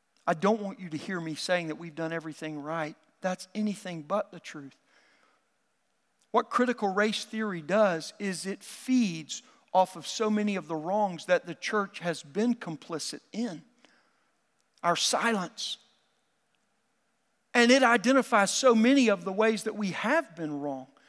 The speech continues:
but it doesn't offer a solution to get out of it. And that's the problem with it in its essence. And so what was, must we do?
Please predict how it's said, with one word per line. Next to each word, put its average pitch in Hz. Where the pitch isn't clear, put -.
but 185
it 185
doesn't 208
offer 180
a 147
solution 165
to 151
get 156
out 165
of 156
it. -
And 170
that's 196
the 214
problem 202
with 143
it -
in 160
its -
essence. -
And 165
so 208
what 202
was, 220
must 196
we 214
do? 135